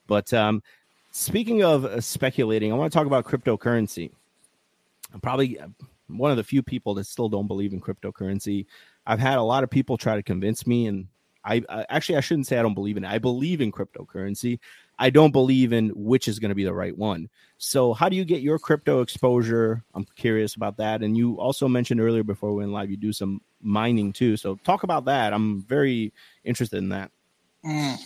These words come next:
Speaker 2: Well, I'm just, first and foremost, my battery on my phone's dying. So if it does, I'll join on my computer. So,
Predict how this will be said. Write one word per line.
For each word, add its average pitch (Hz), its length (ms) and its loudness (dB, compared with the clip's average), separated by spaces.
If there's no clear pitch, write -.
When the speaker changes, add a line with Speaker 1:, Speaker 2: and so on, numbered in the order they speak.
Speaker 2:
Well, 160 160 8
I'm 160 300 6
just, 165 240 0
first 156 220 0
and 139 80 -18
foremost, 139 360 -2
my 135 80 -4
battery 139 400 0
on 131 60 -4
my 120 120 -6
phone's 139 340 -6
dying. 151 240 -2
So 143 140 -8
if 123 80 -10
it - 140 -14
does, 127 400 2
I'll 127 120 -8
join 131 280 -12
on 120 60 -20
my 117 140 -18
computer. 120 440 -12
So, 120 340 -6